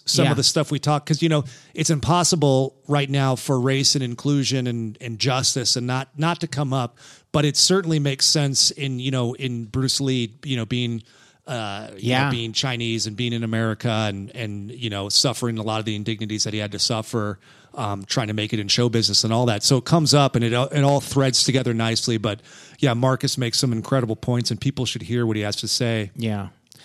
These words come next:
Speaker 1: Yeah.
Speaker 2: Um, so, you know, last week's episode was dedicated to Marcus having, you know, a platform to, to, to speak his mind. And
Speaker 1: And he'll come back.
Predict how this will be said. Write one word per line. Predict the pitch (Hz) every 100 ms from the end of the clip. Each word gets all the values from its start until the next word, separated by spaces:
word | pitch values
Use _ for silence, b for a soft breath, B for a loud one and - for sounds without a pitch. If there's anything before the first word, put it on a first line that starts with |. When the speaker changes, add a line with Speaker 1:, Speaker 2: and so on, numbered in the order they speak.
| B B
Speaker 1:
Yeah. | 120 107
Speaker 2:
Um, | 120 143 123 131
so, | - 160 151 151 -
you | 165
know, | 143 131 - _ -
last | 156 151 -
week's | 160 -
episode | 143 139 - 135
was | 127
dedicated | 147 135 127 143 127 117
to |
Marcus | 127 127 127 131 -
having, | 131 120 127 120 b b b b
you | 127
know, | 135 135
a |
platform | 123 139 139 - 143 135
to, | 143 131 - -
to, | - 127 131
to | - 127
speak | - 151 143
his | 120
mind. | 127 127 131 135 b b b 127
And |
Speaker 1:
And | 131
he'll | 139
come | 139 120
back. | 107 113